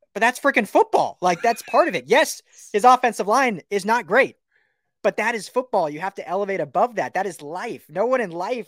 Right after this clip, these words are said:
can get, I mean, not no one, obviously money can change things, but let's just say the relative population cannot get to greatness without overcoming hurdles, overcoming blocks in your way, overcoming people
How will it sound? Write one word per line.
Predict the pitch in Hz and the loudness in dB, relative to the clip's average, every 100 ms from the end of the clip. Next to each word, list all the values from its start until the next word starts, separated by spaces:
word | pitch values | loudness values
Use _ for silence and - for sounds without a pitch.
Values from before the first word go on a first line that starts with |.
| _ _ _ _ _ | _ _ _ _ _
can | 196 160 | -12 -6
get, | 208 190 - | -6 -6 -12
I | 160 | -10
mean, | |
not | 160 139 | -8 -8
no | 151 175 | -10 -10
one, | 131 139 | -10 -12
obviously | 135 135 - | -16 -16 -14
money | 131 147 | -12 -12
can | 139 135 120 | -12 -16 -14
change | 151 131 | -14 -14
things, | 135 160 | -16 -14
but | 214 | -8
let's | 202 196 | -6 -6
just | 185 | -6
say | - 175 160 - - | -2 -2 -4 -14 -6
the | 180 | -2
relative | 170 208 208 208 185 | 0 0 0 -2 -2
population | 190 180 175 160 240 - 156 165 - _ _ _ - | -2 -2 -2 -4 -4 -4 -8 -10 -16 _ _ _ -8
cannot | 202 190 202 - | -6 -4 -6 -8
get | 143 208 - | -6 -8 -8
to | 202 | -14
greatness | 156 135 160 226 160 131 143 - _ _ - | -14 -10 -8 -8 -10 -14 -12 -14 _ _ -4
without | 175 185 - 175 | 0 0 0 -2
overcoming | 196 214 185 180 170 165 | 0 0 -2 -2 -2 -4
hurdles, | 143 143 170 175 170 | -6 -4 -4 -6 -8
overcoming | 180 196 - 175 170 143 _ _ _ _ _ _ | -6 -4 -4 -4 -4 -10 _ _ _ _ _ _
blocks | - 143 151 190 - - | -18 -6 -4 -4 -6 -10
in | 190 | -4
your | 170 | -4
way, | 151 147 175 | 0 0 0
overcoming | 156 170 180 - 185 156 | -2 -2 -2 -2 -4 -6
people | - 240 277 185 190 | -8 -6 0 0 0